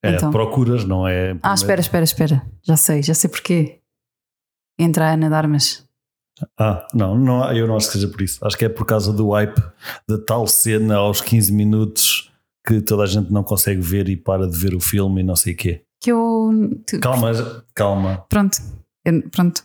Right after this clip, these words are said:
Speaker 1: Calma.
Speaker 2: Ok, ok, vou, vou ter
Speaker 1: Calma.
Speaker 2: calma.
Speaker 1: Vamos, vamos começar por ordem, senão
Speaker 2: Vamos por
Speaker 1: perdemos.
Speaker 2: ordem, nas tuas notas, vá, bora.
Speaker 1: Pronto. Ora, eu primeiro tenho a dizer uma coisa boa. Acho que é a primeira e única coisa boa que eu tenho a dizer.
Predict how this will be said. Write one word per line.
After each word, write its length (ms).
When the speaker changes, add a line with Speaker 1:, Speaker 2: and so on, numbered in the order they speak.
Speaker 1:
Calma. 220
Speaker 2:
Ok, 220
ok, 300
vou, 240
vou 120
ter 140
Speaker 1:
Calma. 140
Speaker 2:
calma. 180
Speaker 1:
Vamos, 400
vamos 260
começar 520
por 180
ordem, 500
senão 440
Speaker 2:
Vamos 260
por 140
Speaker 1:
perdemos. 100
Speaker 2:
ordem, 140
nas 240
tuas 260
notas, 420
vá, 180
bora. 280
Speaker 1:
Pronto. 320
Ora, 220
eu 100
primeiro 300
tenho 160
a 40
dizer 120
uma 120
coisa 260
boa. 460
Acho 140
que 80
é 40
a 40
primeira 320
e 120
única 320
coisa 240
boa 180
que 60
eu 40
tenho 220
a 40
dizer. 240